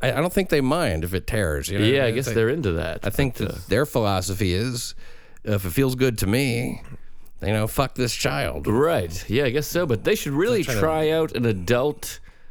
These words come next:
Speaker 2: female. Take it for a spin, <laughs> boys. It's a, it's a world of pleasure unlike you've ever experienced.
Speaker 1: Or, you know, an adult, you know, period, really.
Speaker 2: Or adult man. Yeah, get
Speaker 1: Just
Speaker 2: an adult man.
Speaker 1: Yeah, that's, that's go, yeah, just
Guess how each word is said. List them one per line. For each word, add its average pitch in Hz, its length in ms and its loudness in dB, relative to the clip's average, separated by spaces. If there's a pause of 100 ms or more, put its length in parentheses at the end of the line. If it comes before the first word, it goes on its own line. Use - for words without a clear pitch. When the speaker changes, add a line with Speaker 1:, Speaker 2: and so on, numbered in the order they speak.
(200)
Speaker 2:
female. 117 800 0 (1120)
Take 170 200 4
it 185 60 -2
for 185 240 2
a 165 80 4
spin, 160 640 0
<laughs> - 40 -8
boys. 110 600 2 (560)
It's 135 220 2
a, 139 40 6 (140)
it's 127 140 2
a 123 120 4
world 175 320 2
of 147 80 2
pleasure 185 420 2
unlike 165 360 0
you've 147 180 0
ever 175 240 2
experienced. 160 720 0
Speaker 1:
Or, 240 200 2
you 208 180 -2
know, 180 80 0
an 196 140 2
adult, 190 520 0
you 185 140 -2
know, 175 160 2
period, 147 560 2
really. 107 220 4
Speaker 2:
Or 208 60 4
adult 208 280 2
man. 226 320 2
Yeah, 156 80 4
get 196 120 0
Speaker 1:
Just 202 120 2
Speaker 2:
an 208 60 2
adult 208 260 0
man. 233 240 0
Speaker 1:
Yeah, 156 60 2
that's, 165 220 -2
that's 160 220 0
go, 175 200 2
yeah, 160 240 0
just 147 260 -6